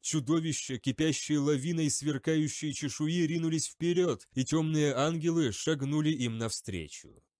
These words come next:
Болтерные очереди разрывали воздух, снаряды с отвратительным чавканьем взрывались в телах врагов.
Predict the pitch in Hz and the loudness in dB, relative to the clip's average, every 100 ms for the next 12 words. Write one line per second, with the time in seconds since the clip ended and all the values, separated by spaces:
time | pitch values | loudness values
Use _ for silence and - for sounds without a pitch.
0 | _ _ _ 107 110 170 170 165 156 160 | _ _ _ -4 0 2 2 0 0 0
1 | 156 - 170 - 123 107 92 92 131 117 | 0 2 2 0 -2 -4 -2 0 0 0
2 | 147 156 170 165 147 180 120 104 90 - | 0 0 2 2 2 0 0 -4 -6 -8
3 | - - 139 143 160 180 185 175 - 156 | -12 -6 -2 0 2 2 0 0 -2 -2
4 | 156 165 165 156 139 - 165 160 170 165 | -2 -2 -2 0 -2 0 0 0 -2 0
5 | 160 135 110 131 147 147 151 143 - 127 | 0 -2 -2 0 0 2 0 -2 -4 -2
6 | 117 104 - 107 107 85 76 | 0 -2 -4 -4 -4 -6 -12